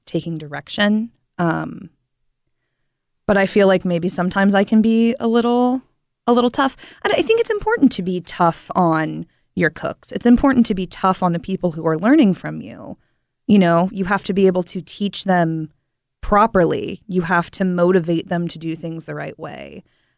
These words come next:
I'm not like, I don't yell or anything. Um, and I haven't really worked in very yelly kitchens, uh, which I think is really important.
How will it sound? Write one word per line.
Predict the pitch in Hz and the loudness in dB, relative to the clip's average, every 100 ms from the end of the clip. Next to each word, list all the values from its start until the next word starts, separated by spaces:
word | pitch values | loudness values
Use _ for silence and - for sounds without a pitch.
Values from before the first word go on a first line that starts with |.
| - | 0
I'm | 226 | 2
not | 233 214 | 2 2
like, | 180 165 - | 2 2 0
I | 180 | 0
don't | 180 165 - | 2 0 -6
yell | - 156 147 - - _ | -14 -10 -8 -10 -16 _
or | - | -10
anything. | - 170 - - - 185 - _ _ _ - | -8 -10 -12 -14 -14 -16 -18 _ _ _ -2
Um, | 175 160 165 - | 2 2 0 0
and | 202 | 0
I | 196 | 2
haven't | 202 190 170 | 2 0 0
really | 175 175 170 | 2 4 2
worked | 156 170 165 - - | 2 2 2 -2 -8
in | - 185 165 156 156 165 | 0 0 0 -4 -8 -4
very | 170 165 160 | -2 0 -2
yelly | 156 151 151 147 151 | -6 -8 -8 -10 -12
kitchens, | - 147 - 135 127 165 - - - | -12 -12 -10 -12 -8 -8 -8 -14 -8
uh, | 165 | -6
which | 156 160 | -4 -6
I | 160 | -8
think | 165 156 | -8 -10
is | 151 | -12
really | 143 139 | -16 -14
important. | 156 - 156 151 135 - | -16 -14 -14 -14 -16 -20